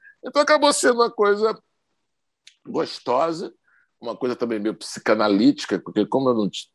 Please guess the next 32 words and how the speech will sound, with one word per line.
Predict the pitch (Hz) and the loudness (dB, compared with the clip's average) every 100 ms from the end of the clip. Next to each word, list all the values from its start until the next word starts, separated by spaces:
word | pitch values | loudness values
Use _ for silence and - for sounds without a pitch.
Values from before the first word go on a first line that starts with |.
| - | -4
não, | 98 107 95 82 | -2 -2 -4 -6
não | 90 92 87 80 73 65 _ _ | -4 -2 -2 -4 -8 -12 _ _
tinha | - 98 | -2 2
deixado | 95 - - 98 90 | 2 2 0 0 2
lá | 90 | 0
num | 90 87 | -2 -6
canto, | - 95 85 - _ _ - _ | -6 -4 -4 -8 _ _ -20 _
até | 123 120 143 | -6 -4 -6
por | - | -6
circunstâncias | - - 101 - 92 87 80 | -14 -10 -10 -6 -6 -6 -4
da | 85 | -2
minha | 90 101 | 0 0
vida, | 82 123 110 | 2 2 0
porque | - - | -2 -4
depois | 82 - 87 80 | -6 -4 -2 0
da, | 76 73 - _ _ _ _ - | 0 -2 -8 _ _ _ _ -8
do, | 82 78 73 | -4 -4 -4
do, | 71 73 | -6 -6
da | 73 | -6
morte | 80 80 - | -2 -4 -4
do | 87 | -6
Bussunda, | 82 98 107 95 | -4 -4 -2 0
no | |
ano | 90 85 | -2 -2
seguinte | - 78 87 - | -6 -6 -8 -6
meu | 85 85 | -2 0
irmão | 80 80 80 80 | 0 -2 -4 -4
morreu, | 80 78 85 104 127 107 | -4 -2 0 0 0 -2
foi | - | -6
assassinado, | 82 80 - 87 101 123 98 | -10 -10 -14 -4 0 0 -4
depois | 90 - 92 85 | -10 -8 -10 -8
meu, | 85 80 | -10 -10